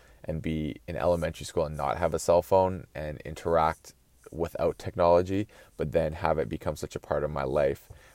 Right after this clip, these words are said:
Whereas nowadays, anyone who's being exposed to this, you literally are born with technology and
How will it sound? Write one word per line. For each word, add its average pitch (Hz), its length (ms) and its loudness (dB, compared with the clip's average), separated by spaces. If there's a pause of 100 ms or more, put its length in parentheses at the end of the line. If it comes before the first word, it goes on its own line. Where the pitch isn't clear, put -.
Whereas 82 260 2
nowadays, 80 600 2 (260)
anyone 82 420 -2
who's 82 380 -8 (440)
being 78 200 -8
exposed 82 400 -2
to 82 80 -4
this, 78 260 -2
you 90 140 0
literally 87 260 6
are 76 80 0
born 76 380 -2
with - 240 -10
technology 73 800 -4 (120)
and 76 340 -10